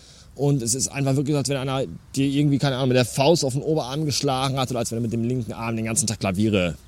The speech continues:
durchs Treppenhaus getragen hast. So fühlt sich das so ein bisschen an. Es geht, es ist okay. Es ist halt so ein bisschen minimal unangenehm. Kopfschmerzen, nein. Übelkeit, nein. Fieber, nein. Nichts dergleichen.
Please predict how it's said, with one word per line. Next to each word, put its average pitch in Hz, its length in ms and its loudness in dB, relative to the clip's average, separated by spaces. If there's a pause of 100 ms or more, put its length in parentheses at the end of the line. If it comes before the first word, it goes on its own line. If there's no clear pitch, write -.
(160)
durchs 95 160 -2
Treppenhaus 92 360 -4
getragen 92 400 -8
hast. 90 140 -6
So 196 160 10
fühlt 220 240 2
sich - 60 -4
das 160 140 -2
so 160 60 -4
ein 156 60 -2
bisschen 156 240 -2
an. 143 220 -4
Es - 180 -4
geht, 156 220 2
es 143 100 0
ist 131 140 -2
okay. 151 380 0 (800)
Es 123 80 0
ist 123 100 0
halt 117 160 2
so 104 60 2
ein 98 140 0
bisschen 98 580 2
minimal 95 380 2
unangenehm. 92 520 -4
Kopfschmerzen, 175 600 2
nein. 156 260 4
Übelkeit, 139 440 4
nein. 131 280 4
Fieber, 143 380 4
nein. 135 400 4 (340)
Nichts 139 400 4
dergleichen. 123 800 4